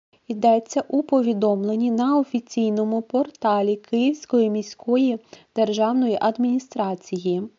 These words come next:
Мер Києва Віталій Кличко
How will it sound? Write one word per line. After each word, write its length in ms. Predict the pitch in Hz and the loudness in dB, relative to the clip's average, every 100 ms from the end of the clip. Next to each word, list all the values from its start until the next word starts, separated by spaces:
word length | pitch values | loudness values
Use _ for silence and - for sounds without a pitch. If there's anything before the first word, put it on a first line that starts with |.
| _ _ _ | _ _ _
Мер 400 | 233 233 233 285 - | -2 0 0 -2 -4
Києва 540 | - 233 208 208 208 | 0 0 0 0 -2
Віталій 560 | 208 226 - 226 247 285 | -2 -4 -2 -2 0 -2
Кличко 680 | - 269 - - 214 208 | -2 -2 -2 -4 -2 -2